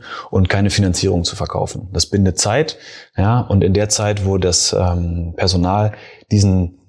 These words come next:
meist sehr langen Kreditvertrag ausfüllt, gemeinsam mit dem Konsumenten, fehlt er auf der Fläche.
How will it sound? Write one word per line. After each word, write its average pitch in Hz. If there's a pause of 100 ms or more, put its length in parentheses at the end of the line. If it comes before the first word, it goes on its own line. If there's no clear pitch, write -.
(120)
meist 98
sehr 107
langen 101
Kreditvertrag 98
ausfüllt, -
gemeinsam 104
mit 101
dem 92
Konsumenten, 101 (260)
fehlt 113
er 101
auf 95
der 95
Fläche. 92